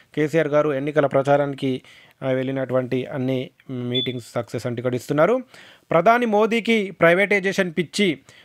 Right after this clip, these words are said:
మోదీకి ప్రైవేటైజేషన్ పిచ్చి పట్టుకున్నదని కేసీఆర్ ఎద్దేవా చేశారు. విమానాలు, ఓడరేవులు, రైళ్లు, చివరాఖరికి కరెంట్ కూడా ప్రైవేట్, ప్రైవేట్ను, కరెంటును కూడా ప్రైవేట్కు ఇచ్చారని మండిపడ్డారు అంటూ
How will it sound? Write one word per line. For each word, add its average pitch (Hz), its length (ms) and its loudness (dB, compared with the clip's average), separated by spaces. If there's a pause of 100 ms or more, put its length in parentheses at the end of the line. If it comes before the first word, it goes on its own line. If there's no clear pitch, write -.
(140)
మోదీకి 190 500 4
ప్రైవేటైజేషన్ 180 800 2
పిచ్చి 170 180 0
పట్టుకున్నదని 175 560 0
కేసీఆర్ 170 400 2
ఎద్దేవా 170 400 2
చేశారు. 190 440 2 (340)
విమానాలు, 214 500 4
ఓడరేవులు, 202 640 4
రైళ్లు, 196 300 4
చివరాఖరికి 185 840 4 (340)
కరెంట్ 180 260 2
కూడా 185 320 4
ప్రైవేట్, 170 380 0 (100)
ప్రైవేట్ను, 185 460 -4 (120)
కరెంటును 180 360 0
కూడా 175 200 4
ప్రైవేట్కు 170 540 0
ఇచ్చారని 165 540 2
మండిపడ్డారు 151 840 2
అంటూ 139 380 -2